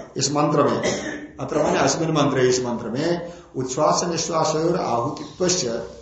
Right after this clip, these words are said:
पूर्वम असिद्धत्वेन, पहले सिद्ध तो हुआ नहीं आहुति,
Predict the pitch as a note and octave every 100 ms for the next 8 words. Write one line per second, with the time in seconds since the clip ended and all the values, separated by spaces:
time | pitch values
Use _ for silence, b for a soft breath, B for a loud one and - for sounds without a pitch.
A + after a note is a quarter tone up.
0 | B B B B - B2+ C3 C3+ C3 -
1 | C3+ A#2+ C3 - C3+ C3+ - D#3 E3+ -
2 | D3+ D3+ E3+ C#3 D3+ F#3+ A3+ G#3+ G3 F#3+
3 | G3+ - -